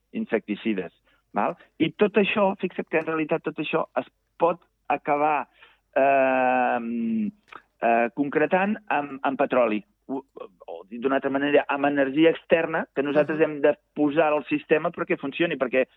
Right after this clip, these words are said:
Speaker 1: el sistema ja està buit, si no, no funciona. Val? I aquí és on hi ha el canvi de l'agricultura regenerativa.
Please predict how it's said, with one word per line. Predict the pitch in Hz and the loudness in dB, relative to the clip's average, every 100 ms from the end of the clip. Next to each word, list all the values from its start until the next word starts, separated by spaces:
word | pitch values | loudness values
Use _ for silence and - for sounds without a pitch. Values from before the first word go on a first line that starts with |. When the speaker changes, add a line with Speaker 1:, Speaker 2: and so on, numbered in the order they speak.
| _ | _
Speaker 1:
el | 127 - | -2 0
sistema | 147 - 160 156 | -4 0 0 2
ja | 156 151 | 2 2
està | 156 180 | 4 0
buit, | 143 143 - _ - | 2 0 -2 _ -10
si | 123 | -2
no, | 127 | 0
no | 139 | 0
funciona. | 127 117 110 95 85 _ _ - | -2 -4 -2 -2 -4 _ _ -2
Val? | 151 - - | -2 -4 -4
I | 143 | 0
aquí | 180 185 | 4 4
és | |
on | 196 190 | 4 4
hi | 190 175 | 4 6
ha | 156 | 4
el | 151 | 2
canvi | 170 151 165 | -2 -2 0
de | 170 | 2
l'agricultura | 151 139 139 127 135 131 123 113 107 104 | 2 0 -2 -2 0 2 4 4 2 0
regenerativa. | 104 98 104 98 90 87 | -4 -6 -4 -4 -4 -8